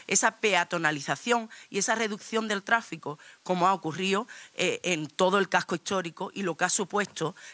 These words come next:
que únicamente, pues, tiene vida en época estival y cuando abren los comercios de ocio nocturno, fundamentalmente. Y vemos lo que ocurre. Y eso es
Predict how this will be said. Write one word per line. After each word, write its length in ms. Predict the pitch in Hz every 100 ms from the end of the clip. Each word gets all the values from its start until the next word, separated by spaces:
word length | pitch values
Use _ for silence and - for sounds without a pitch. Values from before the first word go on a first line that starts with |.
| -
que 100 | 175
únicamente, 580 | 185 190 190 180 170 196
pues, 160 | 151
tiene 280 | - 156 160
vida 240 | 151 160
en 80 | 170
época 240 | 147 160 165
estival 400 | - 151 147 175
y 40 |
cuando 300 | 170 151 135
abren 300 | 139 151 202 - -
los 240 | - 190 175
comercios 580 | 165 151 156 - 202 170
de 80 |
ocio 320 | 147 147 156 147
nocturno, 560 | 135 208 202 202 240 - -
fundamentalmente. 920 | - 185 160 139 175 175 143 131 135 - - -
Y 120 | 185
vemos 220 | 165 196
lo 160 | 233 214
que 60 |
ocurre. 400 | 143 143 143 135 - - -
Y 160 | 262
eso 340 | 339 - 269 247
es 280 | 233 202